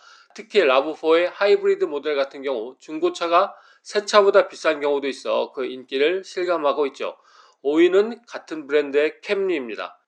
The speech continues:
전통 인기 차종이라고 말씀드릴 수 있으며, 세단 차종 중 가장 많이 팔린 차이기도 합니다. 육 위는 테슬라 모델 Y로 지난해 총 판매 수는 약 이십오만 대입니다. 전기차 중 판매 일 위를 기록했으며,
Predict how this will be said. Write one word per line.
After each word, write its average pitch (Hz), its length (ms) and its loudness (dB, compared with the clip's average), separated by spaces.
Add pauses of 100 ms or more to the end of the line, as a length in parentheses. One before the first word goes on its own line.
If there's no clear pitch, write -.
(120)
전통 180 500 -6
인기 151 320 -8
차종이라고 165 480 0
말씀드릴 143 400 0
수 143 100 -8
있으며, 113 480 -6
세단 175 600 0
차종 175 340 -2
중 180 200 -2
가장 151 540 -2
많이 127 320 2
팔린 151 320 -2
차이기도 143 320 0
합니다. 113 420 -6 (380)
육 156 160 0
위는 196 480 6
테슬라 196 420 4
모델 147 280 2
Y로 120 560 2 (200)
지난해 165 480 -4
총 185 280 -10
판매 185 360 -2
수는 180 460 -6
약 156 380 -2
이십오만 139 580 -2
대입니다. 107 480 -4
전기차 156 480 -6
중 147 220 -4 (400)
판매 180 520 0
일 143 180 -8
위를 156 180 -4
기록했으며, 127 640 -6